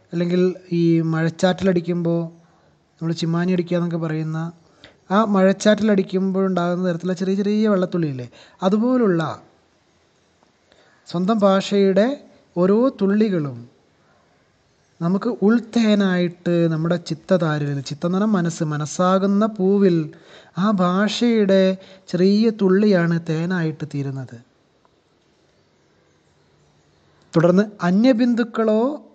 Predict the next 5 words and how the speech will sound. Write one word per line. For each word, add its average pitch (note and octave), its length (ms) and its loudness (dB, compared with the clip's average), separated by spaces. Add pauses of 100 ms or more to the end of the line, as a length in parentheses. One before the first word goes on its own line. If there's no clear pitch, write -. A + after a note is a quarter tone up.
(200)
തൽ C4 160 2 (160)
ബഹിർഭാഗമേ G3 1120 -2 (840)
മിന്നിച്ചു F#3+ 600 -6
നിൽക്കുന്ന E3+ 680 -6
തൂമുത്തുകൾ." C#3+ 760 -10